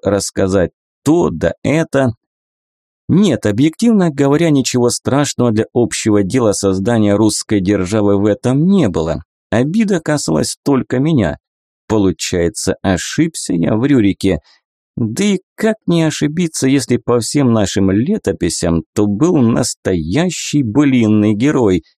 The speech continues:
А оказывается, достаточно старшему брату присесть ему на уши, как он уже готов забыть побратимов в два счёта. Ха,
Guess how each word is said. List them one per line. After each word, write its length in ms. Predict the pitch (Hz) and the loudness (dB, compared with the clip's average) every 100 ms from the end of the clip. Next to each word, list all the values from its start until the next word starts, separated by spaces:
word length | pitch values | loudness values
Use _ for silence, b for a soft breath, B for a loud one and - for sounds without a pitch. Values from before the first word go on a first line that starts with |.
| _ _ - | _ _ -4
А 260 | 107 104 | -2 0
оказывается, 840 | 98 - 147 170 92 87 85 - 95 | -2 -2 -2 0 0 0 0 -2 0
достаточно 680 | 95 - 127 117 95 101 92 | 0 0 -2 -2 -2 -2 -2
старшему 680 | - - 120 95 - 98 | -4 -4 -2 -2 0 0
брату 420 | 98 110 104 101 - | 0 0 0 -2 0
присесть 600 | 104 98 - 107 - - | 0 0 0 0 0 -2
ему 220 | 104 123 | 0 0
на 260 | 170 196 107 | 0 0 0
уши, 320 | 87 95 85 b b _ | -2 -2 -4 b b _
как 300 | 139 143 - | -4 -2 0
он 160 | 240 202 | 2 2
уже 200 | 175 160 | 2 0
готов 600 | 165 190 _ 175 160 - | 0 -4 _ 0 0 -4
забыть 680 | - 107 139 123 160 156 - - | -4 -2 0 0 -2 -2 -6 -2
побратимов 840 | 131 110 117 120 - 185 95 - | 0 2 0 -2 -2 0 0 -2
в 240 | - 98 110 | -2 0 2
два 320 | 117 175 220 | 0 0 -2
счёта. 600 | 175 - 107 85 - 78 - _ _ _ | -4 -6 -2 -2 -2 -6 -8 _ _ _
Ха, 260 | - 190 | -4 -4